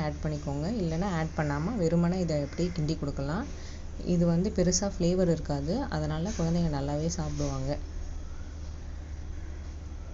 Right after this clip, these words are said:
இப்ப பாருங்க, நேரம் ஆக ஆக அது கொஞ்சம்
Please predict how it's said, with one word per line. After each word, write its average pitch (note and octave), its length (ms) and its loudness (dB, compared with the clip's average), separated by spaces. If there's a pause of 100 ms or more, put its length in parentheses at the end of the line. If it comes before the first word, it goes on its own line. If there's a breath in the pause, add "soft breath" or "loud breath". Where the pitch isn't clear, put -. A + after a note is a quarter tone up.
(2500)
இப்ப E3+ 180 2
பாருங்க, D#3 420 -2 (640)
நேரம் E3+ 360 4
ஆக E3 300 2
ஆக D#3+ 280 0
அது A3 220 0
கொஞ்சம் D#3 340 0